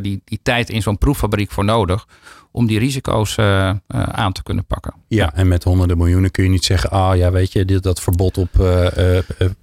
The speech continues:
Speaker 2: plastic gemaakt met fo-, met fossiele mater-, met een fossiele basis. Ja, die wordt to-, die komt toch drie jaar later. Ja, dat is, als je een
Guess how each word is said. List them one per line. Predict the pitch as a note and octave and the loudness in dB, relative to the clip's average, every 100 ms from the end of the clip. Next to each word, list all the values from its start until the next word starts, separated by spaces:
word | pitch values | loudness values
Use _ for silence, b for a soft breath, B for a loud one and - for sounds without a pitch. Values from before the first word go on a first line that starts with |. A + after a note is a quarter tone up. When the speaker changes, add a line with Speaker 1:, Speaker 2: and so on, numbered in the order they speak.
| _ | _
Speaker 2:
plastic | - G#2 - G2 F2+ | -2 -2 0 -2 0
gemaakt | - F#2+ F#2 G2 | 2 2 2 0
met | F#2+ - | 0 -2
fo-, | - G#2+ G2 | -2 -2 2
met | F#2 - | 0 0
fossiele | G2 - A#2 B2 | -2 0 0 2
mater-, | G#2+ - G2+ F#2 - F#2 - | 2 2 0 0 -2 -4 -4
met | - G2 | 0 2
een | F2+ | 2
fossiele | F#2+ - B2+ | 0 0 0
basis. | A#2+ A2+ A2 G#2 A2+ - B B B B | 2 2 2 2 0 -2 B B B B
Ja, | - G#2 | -4 0
die | G#2 | 2
wordt | G#2 - | 2 0
to-, | A#2+ | -2
die | G2+ | -2
komt | - A2 G2+ | 0 0 2
toch | B2 G#2+ | 0 0
drie | G#2+ A#2+ | 2 2
jaar | G#2+ F#2 | 4 4
later. | F#2+ G#2+ F#2 F2+ A#2+ | 4 2 2 0 0
Ja, | G2+ F#2+ | 0 2
dat | F#2 F2+ | 0 -2
is, | F#2 | -2
als | F2+ | 0
je | G2+ | 2
een | F#2+ | 0